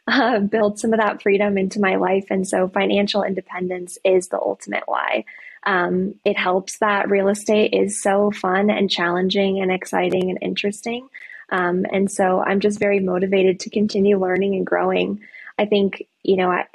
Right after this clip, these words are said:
I also, uh, have pursued getting my license on the side just because I really do evaluate or do enjoy evaluating deals. And so I hope that that continues to be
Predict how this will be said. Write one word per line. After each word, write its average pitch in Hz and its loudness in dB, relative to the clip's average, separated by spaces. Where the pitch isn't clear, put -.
I 180 0
also, 190 2
uh, 208 -2
have 202 -2
pursued 208 2
getting 196 2
my 190 2
license 190 -2
on 202 -2
the 196 -4
side 196 -2
just - -10
because 202 -6
I 196 0
really 190 0
do 190 4
evaluate 208 2
or 202 2
do 202 2
enjoy 196 2
evaluating 196 2
deals. 202 0
And 208 0
so 202 0
I 190 0
hope 190 -8
that - -4
that 196 -4
continues 190 -6
to 196 -6
be 185 0